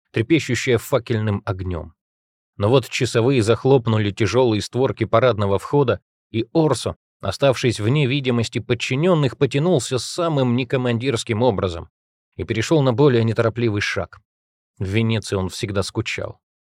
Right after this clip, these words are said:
Приоткрытая дверь буфетной приветливо чертила на темных плитах пола желтоватый луч света. Видимо, кто-то из обитателей дома закусывал там, пользуясь царящей вокруг тишиной.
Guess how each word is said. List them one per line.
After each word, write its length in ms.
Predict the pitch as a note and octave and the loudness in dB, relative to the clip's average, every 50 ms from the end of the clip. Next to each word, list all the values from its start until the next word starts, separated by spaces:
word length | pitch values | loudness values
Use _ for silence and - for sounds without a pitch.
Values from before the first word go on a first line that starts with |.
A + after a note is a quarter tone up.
| _ _ _ _ _ _ | _ _ _ _ _ _
Приоткрытая 600 | - A2+ A#2+ B2 - - G3+ G#3+ E3 - D#3+ C#3 B2 | -8 -4 -4 -2 0 2 2 2 4 6 4 4 4
дверь 320 | G#2+ A#2 B2+ E3 E3+ B2+ | 4 2 4 4 4 4
буфетной 540 | G#2+ A#2 A2+ - - E3+ E3 - C3+ A#2+ A2+ | 2 2 2 2 4 2 2 2 2 0 0
приветливо 580 | - A#2 A2+ A#2 D3 D#3+ - B2 A#2 A2 A2+ A2 | 0 0 0 0 0 0 0 0 0 0 0 0
чертила 500 | - - G#2+ G2+ - D3 D3+ C3+ A2+ G#2+ | 0 -2 -2 -2 -2 -2 0 0 2 2
на 120 | A2 G#2+ | 0 0
темных 380 | - D3 C#3+ A#2+ A#2+ A2+ - - | 2 2 2 2 2 0 0 -2
плитах 400 | B2 B2 B2 A2+ A#2 G#2 - - | -4 -4 -2 0 -2 -2 -2 0
пола 300 | - D#3+ D3+ B2 A2 G2+ | 0 2 2 2 2 0
желтоватый 580 | G2+ A2 G#2 F#2+ A#2+ A2 B2 C#3 A#2 A#2+ A#2 | 0 -2 0 0 0 2 2 2 2 2 0
луч 260 | A2 A#2+ B2 A#2 - | 0 -2 -2 -4 -4
света. 400 | - - B2 A#2 F2 - - - _ _ _ _ _ | -6 -6 -4 -4 -4 -4 -6 -12 _ _ _ _ _
Видимо, 360 | - F#2+ G2 F#2+ F#2+ F2 F2+ | -6 -4 -4 -2 -2 -2 -4
кто-то 280 | F2 - - A2 G2+ G#2 | -4 -2 -4 -2 -2 -2
из 120 | F#2+ E2+ | -2 -2
обитателей 560 | F#2+ E2+ E2+ F#2 - A#2 A2 - G#2+ F#2+ F2+ F2 | -2 -2 -2 -2 -2 -2 -2 0 -2 -2 -2 0
дома 320 | F2 B2 C#3 C3+ A#2 G#2 | 2 2 4 4 2 2
закусывал 600 | F#2+ G#2+ - - C3 B2 - - F2+ F2 F2 E2+ | 2 0 -2 0 -2 -2 -2 -2 -2 -2 -4 -2
там, 280 | - D3+ D#3+ C#3+ A2+ - | 0 0 2 2 2 2
пользуясь 440 | C3+ C#3+ B2+ G#2+ A2 A2+ G#2+ G#2 | 2 2 2 2 2 2 0 0
царящей 480 | - - A#2+ A#2 B2+ B2 A2 - - G#2+ | 0 -2 0 2 2 0 0 -2 -2 -2
вокруг 360 | G#2 A2 A2 - A2 - - | -2 -2 -2 -4 -6 -6 -6
тишиной. 540 | - G#2+ - - B2+ A2+ G#2 F2+ D#2+ E2 | -6 -8 -6 -4 -4 -4 -4 -6 -8 -10